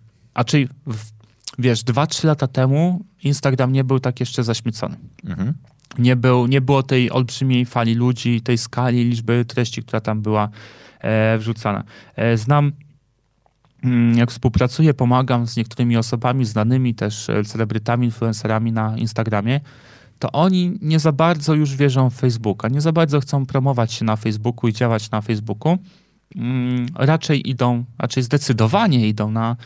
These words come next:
Speaker 1: w stronę Instagrama, z tego względu, że, mm, po pierwsze, na Instagramie dzięki hashtagom możesz być jakoś tam wyszukany.
Speaker 2: Mhm.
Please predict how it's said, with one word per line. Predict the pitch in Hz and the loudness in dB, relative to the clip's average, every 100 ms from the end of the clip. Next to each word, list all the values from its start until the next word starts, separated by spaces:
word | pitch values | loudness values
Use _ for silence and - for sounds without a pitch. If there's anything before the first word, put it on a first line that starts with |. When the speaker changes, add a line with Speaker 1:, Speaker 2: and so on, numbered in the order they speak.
| - | -18
Speaker 1:
w | - | -10
stronę | - 131 127 | 0 2 2
Instagrama, | 123 117 123 107 104 127 160 - - _ | 0 -2 -4 -2 0 0 -2 -8 -20 _
z | - | -10
tego | - 180 | -2 0
względu, | 175 165 156 143 | 2 2 2 2
że, | 139 143 131 127 - _ _ _ _ _ _ _ | 4 2 2 -2 -14 _ _ _ _ _ _ _
mm, | 123 120 117 120 120 | 0 2 4 2 2
po | 131 | 0
pierwsze, | 139 131 - | 0 0 2
na | 123 | 2
Instagramie | 131 127 127 139 135 | 2 0 2 2 2
dzięki | 120 113 | 0 -2
hashtagom | - 120 - 113 117 | -4 -2 0 0 0
możesz | 120 120 117 113 - - | 2 0 -2 -6 -10 -6
być | 117 110 - | -6 -6 -4
jakoś | 110 113 - | -4 -4 -4
tam | 110 | -4
wyszukany. | 104 - - 98 101 120 117 - - - | -4 -6 -4 -4 -2 -4 -8 -20 -20 -16
Speaker 2:
Mhm. | 101 101 107 | -14 -10 -8